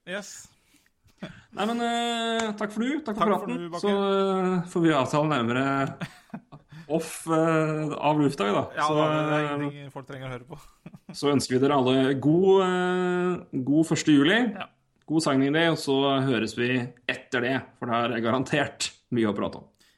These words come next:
Speaker 1: Ja da, vi kommer i hvert fall med en podcast, eh, som oppsummerer litt første juli og litt sånn. Det er jo i hvert fall klart,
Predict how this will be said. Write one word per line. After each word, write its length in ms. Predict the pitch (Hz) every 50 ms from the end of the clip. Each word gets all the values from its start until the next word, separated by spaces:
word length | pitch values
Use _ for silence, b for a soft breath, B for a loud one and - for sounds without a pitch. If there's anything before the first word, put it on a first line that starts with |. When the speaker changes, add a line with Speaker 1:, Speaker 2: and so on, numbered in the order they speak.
| b b
Speaker 1:
Ja 120 | 135 117 -
da, 80 | _ _ -
vi 100 | 131 123
kommer 280 | - 135 131 135 135
i 20 | 127
hvert 160 | 123 123 -
fall 220 | _ - 170 143 117
med 160 | 117 120 123
en 80 | 123 113
podcast, 480 | 120 117 113 - 123 120 - - _ -
eh, 360 | 131 123 120 120 120 117 113
som 140 | 110 135 120
oppsummerer 400 | 113 - _ - 123 120 120 120
litt 140 | 117 120 110 -
første 240 | 123 117 - 123
juli 160 | 117 117 113 120
og 60 | 123
litt 140 | 120 123 120
sånn. 160 | 143 135 123 117
Det 80 | 123
er 220 | 120 117 117 117 117
jo 140 | 113 113 110
i 20 |
hvert 160 | 110 107 -
fall 140 | _ - 120 -
klart, 320 | 123 120 113 _ -